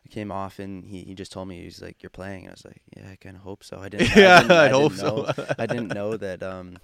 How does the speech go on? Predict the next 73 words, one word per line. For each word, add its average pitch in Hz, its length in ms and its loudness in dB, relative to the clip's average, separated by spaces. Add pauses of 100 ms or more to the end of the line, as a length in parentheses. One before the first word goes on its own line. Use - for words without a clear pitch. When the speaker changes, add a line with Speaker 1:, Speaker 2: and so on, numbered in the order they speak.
(160)
Speaker 1:
I 107 100 -10
didn't 117 260 -8
know 104 220 -10
that 104 120 -14
anybody 98 300 -12
was 95 140 -14
gonna 95 160 -14
get 95 100 -14
scratched. 98 720 -14
So. - 120 -20
Speaker 2:
Oh, 139 120 0
so 135 140 -6
you 127 120 -2
went 139 180 -4
and 135 60 -10
did 127 140 -4
your 123 80 -6
rookie 123 300 -6
lap, 113 240 -8
not 117 180 -6
knowing 113 300 -10
if 104 100 -16
you 117 80 -14
were 104 60 -12
gonna 107 160 -12
play 101 160 -2
Speaker 1:
Yeah. - 20 -2
Speaker 2:
that 110 180 -4
game 113 220 -10
or 113 60 -8
not? 98 160 -12
Speaker 1:
Well, 117 100 -2
I 120 180 -2
thought 104 280 -6
I 92 80 -8
was, 101 340 -16
but 101 140 -8
I 104 100 -8
didn't 107 220 -12
know 98 260 -8
that 90 220 -14 (200)
I 101 300 -10
Speaker 2:
Ah, 135 80 0
you 147 160 0
didn't 135 220 -8
know 123 160 -6
it 120 40 -6
was 113 140 -6
up - 140 -6
in 113 60 -16
the 107 140 -10
air. 107 220 -10
Okay, 107 80 -8
Speaker 1:
Yeah, 107 300 -4
Speaker 2:
okay, 98 220 -10
Speaker 1:
I - 20 -10
Speaker 2:
okay. 98 100 -10
Speaker 1:
didn't 104 180 -10
know 95 140 -10
that 95 120 -12
it - 20 -14
was 87 100 -16
up - 140 -18
in 90 60 -18
the 90 60 -16
air. 92 140 -12
I 90 40 -16
thought 90 200 -16
I 90 40 -16
was 90 120 -18
playing. 95 400 -14
Speaker 2:
<laughs> 87 40 -18
Speaker 1:
Yeah. 92 260 -12